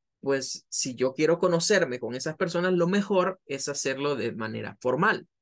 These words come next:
Si estoy como un newcomer, como algo bien nuevo en una school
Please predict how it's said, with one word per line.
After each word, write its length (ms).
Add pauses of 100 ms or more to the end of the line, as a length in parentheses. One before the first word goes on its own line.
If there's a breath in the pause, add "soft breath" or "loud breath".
(760)
Si 300
estoy 500
como 480
un 460
newcomer, 720
como 220
algo 240
bien 260
nuevo 640
en 160
una 200
school 560